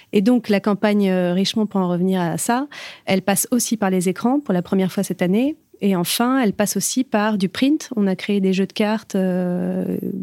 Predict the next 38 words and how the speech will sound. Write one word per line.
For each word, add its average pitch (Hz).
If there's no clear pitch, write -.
façon 220
Topito, 208
donc 202
avec 175
des 175
quiz 202
un 185
peu 190
décalés, 175
des 180
questions 190
de 170
second 180
degré. 185
Donc 185
ça, 233
c'est 220
une 190
belle 190
campagne 214
de 185
brand 185
content 214
trois 202
cent 220
soixante 196
degrés, 185
où 180
on 175
est 170
entre 185
le 175
physique, 196
le 175
digital 180
et 208
la 185
rue. 165